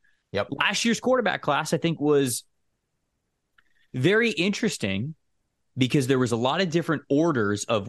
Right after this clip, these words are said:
Speaker 2: how people had Matt Corral and Kenny Pickett and Desmond Ridder and Malik Willis and Sam Howell.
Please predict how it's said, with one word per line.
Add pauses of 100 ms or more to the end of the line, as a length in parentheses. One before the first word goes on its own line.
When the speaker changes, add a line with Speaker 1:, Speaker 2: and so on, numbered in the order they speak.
Speaker 2:
how
people
had (520)
Matt
Corral
and
Kenny
Pickett
and
Desmond
Ridder
and
Malik
Willis
and
Sam
Howell.